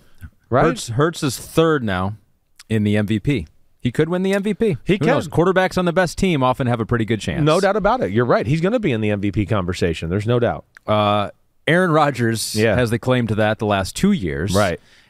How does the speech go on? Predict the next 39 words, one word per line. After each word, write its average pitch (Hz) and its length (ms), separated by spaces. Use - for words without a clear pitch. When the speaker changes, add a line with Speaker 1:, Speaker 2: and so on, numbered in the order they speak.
Speaker 2:
And 101 380
he 113 100
pulled 147 280
one 170 160
out 190 320
yesterday, 131 340
although 185 560
his 131 180
comments 180 360
after 175 180
the 139 120
game, 185 280
he 151 80
was 151 140
not 175 120
very 180 200
happy 185 260
about 90 320
the 110 80
way 107 140
this 92 160
game 104 200
played 98 280
out. 76 280
Speaker 1:
Yeah, 113 200
how 110 140
Speaker 2:
Pa-, 120 100
Speaker 1:
could 175 100
he 151 60
be? 85 160
Speaker 2:
Packers 123 400
beat 139 160
the 135 80
Patriots 120 640
by 110 160
three, 139 500
went 117 280
to - 100
overtime, 110 640